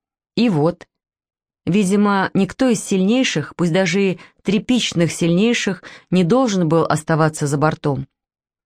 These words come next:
"Поэты, что мухи", подумал Ласточка зло, "любят сладкую славу и перенести не могут, когда кто-то обходит их своим вниманием".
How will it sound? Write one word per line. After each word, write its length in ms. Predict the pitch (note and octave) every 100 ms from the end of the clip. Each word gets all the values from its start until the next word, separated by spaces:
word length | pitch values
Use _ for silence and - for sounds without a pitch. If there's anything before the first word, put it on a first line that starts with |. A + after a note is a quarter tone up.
| _ -
"Поэты, 500 | D#3+ E3+ A3 A#3 A3
что 300 | - - F#3
мухи", 520 | F3+ A3+ - - B2 - _ _ _ -
подумал 440 | E3 E3+ E3+ E3
Ласточка 520 | E3+ D#3 C#3 - D#3+
зло, 300 | D#3 D#3+ C3+ - _ -
"любят 340 | G3+ C#4 F3 F3
сладкую 480 | F3+ E3+ - E3
славу 520 | D#3+ F#3 F3+ D3 C3+ - _ _ _
и 280 | - C4+ C#4+
перенести 640 | - G3+ G3+ G3+ - A#3
не 140 | F#3+ F3+
могут, 340 | G#3+ A3 E3
когда 320 | - D#3+ E3
кто-то 340 | D#3+ A3+ A3+ D3
обходит 460 | - F#3+ E3 D#3
их 200 | D3+ - _
своим 420 | - - D#3 E3+ D#3+
вниманием". 680 | D3 D#3 C#3+ C3 B2+ C3